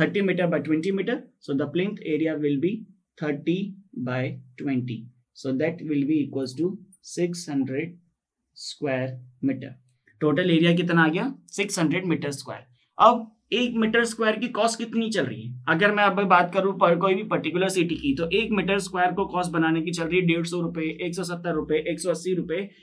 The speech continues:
दो सौ रुपए per meter square के आसपास। तो हम इसमें से, अ, question में कुछ भी गिवन नहीं है, तो हम एक random value, अ, सिलेक्ट करके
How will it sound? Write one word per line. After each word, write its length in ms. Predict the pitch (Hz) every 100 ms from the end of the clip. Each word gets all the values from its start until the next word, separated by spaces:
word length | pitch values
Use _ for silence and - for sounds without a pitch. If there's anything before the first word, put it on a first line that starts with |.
| - 170
दो 160 | 196
सौ 140 | 220 226
रुपए 340 | 180 190 233 240
per 100 | 247
meter 280 | 190 175
square 320 | 170 - 147 143
के 60 |
आसपास। 500 | - 156 - 113 - _ _
तो 60 | 202
हम 280 | 185 208 247
इसमें 220 | - 214
से, 140 | 226
अ, 220 | 202 110 - _
question 440 | 147 180 175 208 214
में 100 | 220
कुछ 180 | 180
भी 120 | 170 220
गिवन 340 | 170 190 220
नहीं 240 | 220 196
है, 180 | 208 -
तो 240 | - - 208
हम 240 | 208 240
एक 220 | 247 240
random 360 | 185 180 208 226
value, 320 | 180 170 226
अ, 480 | 220 170 156 147 - _ _ _ _ -
सिलेक्ट 440 | - - 185 226 220
करके 420 | 180 147 226